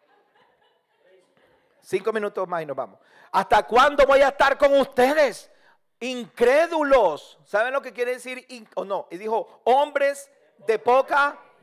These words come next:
¿Qué significa poca fe? ¿Significa que no creo? No, significa que no eres obediente. La fe es la capacidad de obedecer.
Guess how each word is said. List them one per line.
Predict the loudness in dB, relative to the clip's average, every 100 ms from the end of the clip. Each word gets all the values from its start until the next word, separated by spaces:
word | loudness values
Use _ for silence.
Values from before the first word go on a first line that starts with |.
| _ _ -20 _ _ _
¿Qué | -8 -8
significa | -8 -12 -16 -12 -10 -8
poca | -2 0 0 -6 -6 -14 _ _
fe? | 0 0 0 -10 _ _ _ _ _ _
¿Significa | -12 -12 -10 -10 -6
que | -6
no | -6 -4
creo? | -2 -2 -2 -4 -10 _ _ _ -12
No, | -6 -6
significa | -4 -8 -8 -10 -8
que | -6
no | -6
eres | -4
obediente. | -6 -10 -12 -20 -20 -20 _ _ _ _ _ _ _ _ _ _ _ _ _ _ _ _ _ _ _ _ _
La | -6 -6
fe | -6 -18 -14 -10 -8 -8 -10
es | -12 -12
la | -12 -10
capacidad | -12 -10 -12 -12 -16 -16 -10 -10 -10 -16 _ _ _ _
de | _ -8
obedecer. | -6 -10 -16 -20 -20